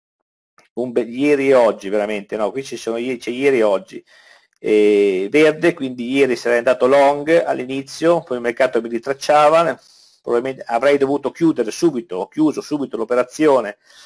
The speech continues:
in stop and reverse perché è diventato rosso, quindi non l'ho semplicemente chiuso, ma ho chiuso quella long e ho aperta quella short. Le avrei fatto pari, mi sarei beccato tutto lo short, quindi avrei tenuto lo short anche,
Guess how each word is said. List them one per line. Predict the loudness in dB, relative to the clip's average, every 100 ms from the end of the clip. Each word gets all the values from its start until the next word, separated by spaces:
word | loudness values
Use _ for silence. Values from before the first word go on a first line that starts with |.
| -20 _
in | -12
stop | -2 0 0 0
and | 2 2
reverse | 4 4 2 0 -4
perché | -6 0 -2
è |
diventato | 0 -4 -2 -2 0
rosso, | 0 -2 -8 -10
quindi | -8 -2
non | 0
l'ho | 0
semplicemente | -2 -12 -12 -10 -10 -12
chiuso, | -12 -12 -10 -12
ma | -12
ho | -8
chiuso | -4 -2 -2
quella | -2 0 2
long | 4 4 2 0
e | 2
ho | 2
aperta | 0 -2 -2 -10
quella | -12 -14
short. | -8 -6 -6 -8 -14 -16 _ _ _ _ _ _ _ _ _ _ _
Le | -2
avrei | 0 0
fatto | 0 -2 -2
pari, | 0 0 0 -4 -10 _ _ _ -20 _ _ _ _ _
mi | -4
sarei | 0 2
beccato | 2 -2 2 0 0 -4
tutto | 0 0 0 -4 0 2 0 -6 -20 _ _ _ _ _ _ _
lo | -6 -6
short, | 0 4 4 2 -2 -8
quindi | -4 -2
avrei | 0 0 -2
tenuto | -4 -6 -4 -4
lo |
short | -2 0 0 0
anche, | -2 -2 -6 -12 -14